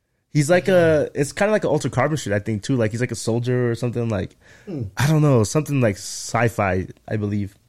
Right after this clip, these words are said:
Speaker 1: if I'm not mistaken.
Speaker 2: Hmm. I don't know. I haven't seen it. But then again, I haven't watched a lot of shit on Netflix. They brought back, um, uh, Your Name, or not Your Name, um, uh, uh, Silent Voice, so I need to watch that.
Speaker 1: Oh, you haven't seen it
Speaker 2: Yeah.
Speaker 1: yet?
Speaker 2: No, because
Speaker 1: Good.
Speaker 2: it,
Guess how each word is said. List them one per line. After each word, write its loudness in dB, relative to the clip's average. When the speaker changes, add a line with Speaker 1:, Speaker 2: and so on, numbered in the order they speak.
Speaker 1:
if -6
I'm -2
not -2
mistaken. -8
Speaker 2:
Hmm. -10
I -10
don't -4
know. -2
I -4
haven't -4
seen -6
it. -10
But 4
then 4
again, 0
I 0
haven't -2
watched 0
a -2
lot 2
of -2
shit -2
on 0
Netflix. -4
They 2
brought 2
back, -2
um, 0
uh, 0
Your 0
Name, -2
or 0
not -2
Your -2
Name, -2
um, -2
uh, -2
uh, -4
Silent 0
Voice, 0
so -4
I 0
need -2
to -4
watch -2
that. -4
Speaker 1:
Oh, 6
you 6
haven't 2
seen 0
it 2
Speaker 2:
Yeah. 4
Speaker 1:
yet? -6
Speaker 2:
No, 2
because 0
Speaker 1:
Good. 2
Speaker 2:
it, 0